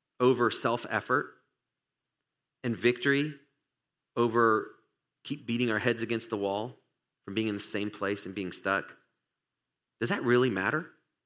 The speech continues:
Like, if it does, then we need to tell people.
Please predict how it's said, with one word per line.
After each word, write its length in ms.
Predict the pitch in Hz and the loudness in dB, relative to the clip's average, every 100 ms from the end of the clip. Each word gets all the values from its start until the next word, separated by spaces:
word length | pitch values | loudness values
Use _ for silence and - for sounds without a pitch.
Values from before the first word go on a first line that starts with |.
| _ _ _ _ _ _ _ _ _ _ | _ _ _ _ _ _ _ _ _ _
Like, 120 | - 117 | -14 -6
if 60 | |
it 120 | 104 | -4
does, 240 | 117 143 104 | 0 0 0
then 240 | 107 92 _ _ _ _ - | -4 -6 _ _ _ _ -12
we 60 | |
need 140 | 113 107 | -8 -6
to 60 | |
tell 100 | - | -6
people. 320 | 175 - - | -8 -10 -14